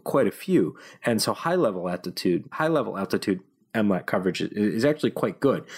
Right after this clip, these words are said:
It's just that the mountains are so big and the valleys are so low that the radio signals, well, don't play well with the mountains. And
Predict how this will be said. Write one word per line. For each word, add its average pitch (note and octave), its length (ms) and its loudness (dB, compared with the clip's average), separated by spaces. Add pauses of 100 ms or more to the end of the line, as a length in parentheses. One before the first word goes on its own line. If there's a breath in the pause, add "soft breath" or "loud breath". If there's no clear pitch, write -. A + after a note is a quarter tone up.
(380 loud breath)
It's A2+ 220 0
just - 320 0
that - 260 -2
the F2+ 100 0
mountains G#2+ 480 0
are A#2 140 0
so A2 220 2
big B2+ 420 0
and G#2 140 0
the F#2+ 80 4
valleys G#2+ 460 2
are F#2 120 0
so F#2 220 0
low A2 440 0 (600 loud breath)
that A2+ 180 2
the A#2 100 2
radio G#2 300 2
signals, G2+ 480 0
well, F#2+ 320 2 (640)
don't F#3+ 240 0
play G#2+ 200 2
well F#2 200 4
with F2+ 140 0
the - 80 -2
mountains. - 520 -6 (460 loud breath)
And A#2+ 300 0